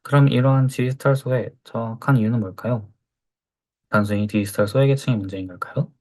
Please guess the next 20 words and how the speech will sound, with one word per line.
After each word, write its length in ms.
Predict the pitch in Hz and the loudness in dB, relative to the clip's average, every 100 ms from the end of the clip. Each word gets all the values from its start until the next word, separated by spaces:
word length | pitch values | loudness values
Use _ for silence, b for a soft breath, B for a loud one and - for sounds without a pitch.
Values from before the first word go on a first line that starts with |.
| _ _ _ _ _ _ | _ _ _ _ _ _
그건 260 | - 139 143 | 0 2 4
아닙니다. 500 | 101 95 90 - - _ _ _ _ _ | 2 -2 -8 -12 -18 _ _ _ _ _
글씨가 380 | - 127 - 156 | -2 0 4 4
작으니 380 | 139 120 113 110 | 4 2 2 2
먹고 260 | 98 - | 0 -2
싶은 280 | 123 - 131 | -2 0 0
메뉴를 340 | 117 107 104 101 | 2 0 0 -2
정하는 360 | 101 92 92 | -4 -8 -10
데 100 | 98 | -10
오래 200 | 98 95 | -8 -6
걸려 300 | 90 95 123 | -4 0 0
시간이 400 | 147 - 139 131 | 0 2 4 4
초과되거나, 680 | 127 123 107 92 98 104 101 b b b b _ | 2 -2 -2 -4 -4 -4 -6 b b b b _
젊은 280 | - 120 135 | 0 4 4
세대에게 400 | 131 123 120 113 | 2 2 0 -2
익숙한 320 | 107 - 117 | -4 -4 -2
용어만 320 | 107 104 101 | 0 -2 -4
적혀 280 | 95 95 98 | -8 -10 -10
있는 240 | 92 90 | -10 -8
등 240 | 98 104 | -2 -2